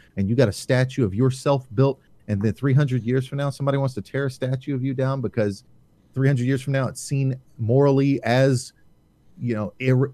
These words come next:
irresponsible to be telling people that they should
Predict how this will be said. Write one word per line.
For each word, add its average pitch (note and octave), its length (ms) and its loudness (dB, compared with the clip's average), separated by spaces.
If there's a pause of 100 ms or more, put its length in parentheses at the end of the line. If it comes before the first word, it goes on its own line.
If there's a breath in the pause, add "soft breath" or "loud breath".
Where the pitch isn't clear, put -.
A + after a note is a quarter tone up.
irresponsible C3+ 880 2
to C3 60 2
be A#2+ 140 2
telling C3 380 0
people C3+ 400 0
that G#2+ 140 -2
they A#2 140 0
should A2 220 -10